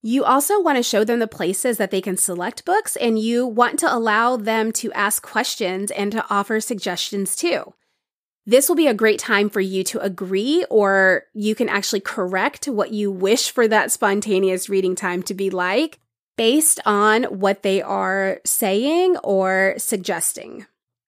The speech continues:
When you are modeling this, you are going to want to make sure that your students actually have out whiteboards or they're working at their desks on something, because that is going to be the perfect time to model this, because it is going to look a variety of ways depending on when you call this out in your day.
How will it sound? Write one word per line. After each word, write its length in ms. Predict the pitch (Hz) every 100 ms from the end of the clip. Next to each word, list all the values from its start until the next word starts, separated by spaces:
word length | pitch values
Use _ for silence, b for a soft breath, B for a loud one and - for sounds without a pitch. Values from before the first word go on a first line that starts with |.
| _ _ _ -
When 340 | 214 247 302
you 140 | 339
are 100 | 285
modeling 480 | 262 190 208 240 254
this, 300 | 247 247 -
you 160 | 208 226
are 80 | 247
going 260 | 240 240
to 140 | 233 208
want 180 | 208
to 80 | 208
make 160 | 196 185
sure 260 | - 190
that 200 | 190 185
your 100 | 202
students 400 | 202 214 190 175 -
actually 340 | 185 - 190
have 240 | 175 175 175
out 200 | 170 208
whiteboards 720 | 311 311 302 294 285 285 285
or 160 | 220
they're 160 | 196 185
working 380 | 185 185 202 180
at 140 | 170
their 120 | 175
desks 480 | 170 277 269 269 -
on 160 | 262 247
something, 640 | 254 240 226 240 233 240
because 320 | 202 - 190 -
that 260 | 190 208
is 100 | 247
going 200 | 262 254
to 60 | 233
be 120 | 214
the 100 | 190
perfect 400 | - 190 190 -
time 220 | 202 185
to 80 | 180
model 360 | 175 165 196 247
this, 300 | 302 320 -
because 600 | 220 - 190 185 196 B B B -
it 120 | 226
is 140 | 233 233
going 220 | 269 262
to 120 | 240
look 300 | 214 254 -
a 100 | 240
variety 580 | 202 185 175 202 311 330
of 80 | 311
ways 400 | 285 294 226 214
depending 420 | 220 220 214 208
on 220 | 190 185
when 220 | 185 190 202
you 120 | 214
call 260 | - 180 180
this 180 | 190 -
out 280 | 165 -
in 180 | - 180
your 140 | 180 175
day. 480 | 240 277 - 156